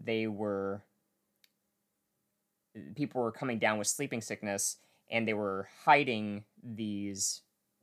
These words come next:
patients or the, these victims of sleeping sickness from the British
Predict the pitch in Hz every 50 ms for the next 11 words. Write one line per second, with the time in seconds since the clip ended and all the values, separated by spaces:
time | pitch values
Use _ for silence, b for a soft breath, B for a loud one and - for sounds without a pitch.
0 | _ _ _ _ _ _ _ _ _ _ _ - - 156 143 127 - - 104 98
1 | 101 - 107 101 98 95 101 98 98 92 101 104 98 - - 113 101 - 107 101
2 | 95 101 101 - - 147 147 - 113 110 - 104 101 - 101 98 98 - - -
3 | _ _ _ _ _ _ _ _ _ - - - - - 147 135 127 123 127 -
4 | - 113 117 117 110 107 104 98 104 _ _ _ _ _ _ _ - 110 113 135
5 | 139 127 117 104 - - - -